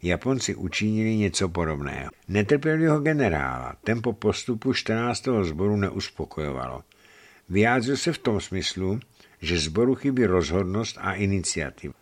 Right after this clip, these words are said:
Vzhledem k průběhu operací je možnost určitostí prohlásit, že MacArthurovy poznámky neodpovídaly objektivnímu posouzení situace, ale nicméně měly za následek,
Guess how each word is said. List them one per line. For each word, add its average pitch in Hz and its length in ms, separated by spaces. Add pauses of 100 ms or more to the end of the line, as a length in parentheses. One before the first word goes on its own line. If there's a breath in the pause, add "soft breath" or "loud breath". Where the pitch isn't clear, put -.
Vzhledem 135 460
k - 40
průběhu 143 420
operací 104 640
je 98 100
možnost 107 520
určitostí 120 640
prohlásit, 80 760 (640 loud breath)
že 90 160
MacArthurovy 104 760
poznámky 92 920
neodpovídaly 135 1000
objektivnímu 123 920
posouzení 113 680
situace, 110 760 (720 loud breath)
ale 113 200
nicméně 135 680
měly 139 240
za 139 160
následek, 87 760